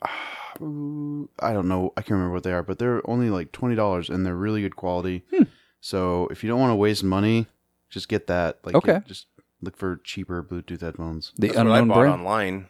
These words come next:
Speaker 2: Yeah.
Speaker 3: on, uh, Amazon. But the only thing is when you walk, like, they're not good for running.
Speaker 2: Yeah.
Speaker 3: Obviously, I don't care about running, but
Speaker 2: Earbuds are never good
Speaker 3: you
Speaker 2: for
Speaker 3: can hear
Speaker 2: running.
Speaker 3: each footstep. <laughs> You're like, "Oh,
Speaker 2: Yeah.
Speaker 3: man, these
Speaker 1: Yeah,
Speaker 3: are
Speaker 1: no,
Speaker 3: loud."
Speaker 1: if you're, if you, I think if you're working out,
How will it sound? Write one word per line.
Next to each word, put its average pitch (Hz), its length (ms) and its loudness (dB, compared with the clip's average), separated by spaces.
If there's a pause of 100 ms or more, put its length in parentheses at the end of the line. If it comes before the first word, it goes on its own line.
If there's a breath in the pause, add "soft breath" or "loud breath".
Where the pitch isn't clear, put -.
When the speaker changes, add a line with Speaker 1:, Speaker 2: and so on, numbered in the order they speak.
(120)
Speaker 2:
Yeah. 151 180 4
Speaker 3:
on, 82 320 -8
uh, 73 240 -10
Amazon. 85 760 -8
But 117 80 4
the 117 40 4
only 117 200 2
thing 107 160 0
is 98 100 0
when 92 140 -2
you 87 120 -2
walk, 87 540 -2
like, 78 140 -8
they're 95 100 -8
not 87 140 0
good 90 120 -6
for - 140 -16
running. 87 440 -6 (120)
Speaker 2:
Yeah. 120 160 6
Speaker 3:
Obviously, 92 240 2
I 95 80 0
don't 85 200 -2
care 87 120 -4
about 69 140 -2
running, 82 280 -2
but - 160 -6
Speaker 2:
Earbuds 135 380 8
are 110 60 2
never 107 240 4
good 107 120 6
Speaker 3:
you 135 80 0
Speaker 2:
for 107 60 4
Speaker 3:
can 107 80 6
hear - 120 8
Speaker 2:
running. 107 120 4
Speaker 3:
each 123 140 -4
footstep. - 680 0
<laughs> - 0 -
You're 123 100 4
like, 92 180 2
"Oh, - 40 6
Speaker 2:
Yeah. 101 140 4
Speaker 3:
man, 107 220 2
these 110 60 -2
Speaker 1:
Yeah, 120 60 4
Speaker 3:
are 113 40 4
Speaker 1:
no, 107 120 6
Speaker 3:
loud." 98 120 6
Speaker 1:
if 143 40 6
you're, 151 160 6
if - 160 -2
you, - 80 2
I 127 60 0
think 175 180 4
if 156 100 2
you're 120 100 6
working 104 260 4
out, 95 240 4